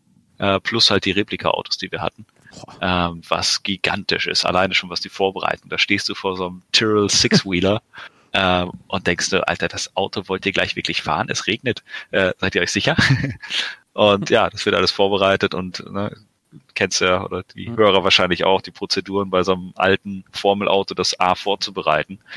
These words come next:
Speaker 1: und B die Laufstunden, die so ein Motor dann kriegt. Und das kostet alles richtig Geld.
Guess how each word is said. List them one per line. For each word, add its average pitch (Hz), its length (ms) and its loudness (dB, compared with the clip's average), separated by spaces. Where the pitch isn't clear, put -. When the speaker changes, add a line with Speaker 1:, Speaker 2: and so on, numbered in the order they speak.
Speaker 1:
und 92 160 -18
B 95 140 -2
die 92 100 -4
Laufstunden, 90 600 -2
die 90 80 -10
so 92 80 -8
ein 90 80 -8
Motor 98 280 -6
dann 87 180 -4
kriegt. - 300 -4
Und - 120 -10
das - 240 -12
kostet - 340 -8
alles - 260 -8
richtig - 500 -8
Geld. - 280 -6